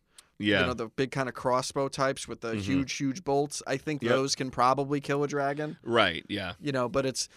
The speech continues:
Speaker 2: but they're a little less accurate than the, uh, than the Night King and,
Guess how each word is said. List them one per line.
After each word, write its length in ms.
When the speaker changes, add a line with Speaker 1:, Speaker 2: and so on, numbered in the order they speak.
Speaker 2:
but 100
they're 140
a 60
little 240
less 300
accurate 540
than 220
the, 220
uh, 60
than 200
the 80
Night 260
King 320
and, 240